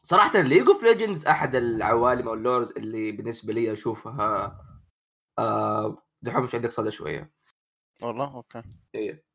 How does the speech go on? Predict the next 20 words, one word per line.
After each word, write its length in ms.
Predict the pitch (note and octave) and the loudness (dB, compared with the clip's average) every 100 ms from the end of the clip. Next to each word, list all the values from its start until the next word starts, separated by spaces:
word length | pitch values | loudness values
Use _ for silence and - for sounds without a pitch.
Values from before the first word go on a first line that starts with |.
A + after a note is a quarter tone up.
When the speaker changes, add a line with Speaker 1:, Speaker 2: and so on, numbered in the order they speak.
| _ _ _ _ _ _ | _ _ _ _ _ _
Speaker 2:
كمل. 120 | B2+ | -4
Speaker 1:
اللي 1000 | A#2+ A#2 A#2 A2+ A2+ A2 A2 G#2 - - _ _ _ _ _ _ _ | -4 -2 0 2 0 -2 0 0 -2 -8 _ _ _ _ _ _ _
مرة، 680 | A#2+ B2+ B2+ C#3 C#3+ C3 B2+ | -4 0 4 6 6 4 4
مرة، 340 | A#2+ B2+ B2+ | 4 4 4
مرة 220 | B2+ B2+ | 4 2
مكتوبة 380 | A#2+ A2+ - A2+ | 2 -2 -2 -2
بشكل 200 | G#2+ A#2 | -2 -6
كويس 540 | G#2 A#2 A2 C3 D3+ - | -2 0 2 0 0 -4
ومهتمين 520 | B2 A#2 A2+ B2 A#2 | -4 -2 0 0 0
فيها 220 | B2+ A#2 | 0 -2
بشكل 220 | G#2+ A#2 | -4 -6
مرة 220 | A2+ A#2 | -2 -2
حلو. 360 | A2+ D3 D#3 - _ | -2 -8 -14 -18 _
وكثرة 680 | - A#2 A#2+ A#2+ - E3 C#3+ | 6 8 10 8 4 0 0
شخصياتها 600 | D3 - - D3+ D3+ B2 | 0 -2 0 0 2 0
أحس 200 | - C3 | 2 -2
بالنسبة 360 | - B2+ B2 B2+ | -4 -8 -4 0
لي 160 | B2+ | 0
أشوف 220 | A#2+ B2 | 2 -2
إنه 320 | - A#2 A#2 | -2 -6 -6